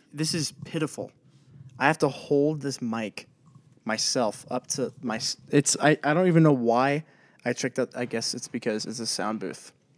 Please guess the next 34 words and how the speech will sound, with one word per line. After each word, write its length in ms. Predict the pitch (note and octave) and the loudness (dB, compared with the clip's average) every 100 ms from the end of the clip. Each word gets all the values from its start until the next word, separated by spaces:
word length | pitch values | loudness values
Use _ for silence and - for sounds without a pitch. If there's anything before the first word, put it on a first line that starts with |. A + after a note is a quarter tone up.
| - | -12
I 20 | A#2+ | -10
also 140 | C#3+ | -4
don't 120 | D3 | -2
like 160 | C#3+ - | -2 -2
how 140 | C3 | -2
my 140 | A2+ A2+ | -2 -4
back 340 | - A2 A2+ | -4 -2 -2
is 140 | A#2 - | -6 -8
to 140 | - | -8
everyone. 380 | - E2+ G#2+ A2 - _ _ - - - - - - - - - - - | -6 -8 -8 -10 -14 _ _ -20 -20 -20 -20 -20 -18 -18 -18 -18 -20 -6
<sighs> 580 | - - - - - - | 2 4 4 0 -4 4
They're 140 | F#3 | 4
playing 300 | - D4+ A#3+ | 8 8 8
Toy 300 | - F3+ F3+ | 6 6 6
Story 380 | F#3 - G3 F#3 | 6 4 6 4
three 420 | - D#3 D3+ C#3+ | 2 0 2 2
in 260 | A2+ B2 C3 | 2 0 2
this 180 | B2+ C3 | 2 0
library 480 | B2 B2+ B2+ B2 | 2 2 4 2
right 180 | A2+ A2 | 2 0
now, 260 | A2 G#2+ - _ | 0 0 -2 _
like, 340 | C#3 B2 - - - | 2 4 2 -8 0
on 180 | C3+ | 2
a 60 | C3+ | 2
big 320 | B2+ C3+ C3 | 2 2 2
T 180 | - C#3+ | -2 -2
V, 300 | B2 B2 G#2 _ - | 0 0 0 _ -2
and, 200 | B2 B2+ | 2 4
like, 320 | B2+ A#2 - - | 4 2 -4 0
it's 200 | D#3 D3+ - | 0 0 4
at 220 | D#3 E3 | 4 6
the 200 | F#3+ - | 4 4
end, 340 | C#3+ C3+ A2+ - _ _ _ _ _ - | 2 2 0 -6 _ _ _ _ _ -2
and 400 | D3+ C#3+ C3+ | 4 4 4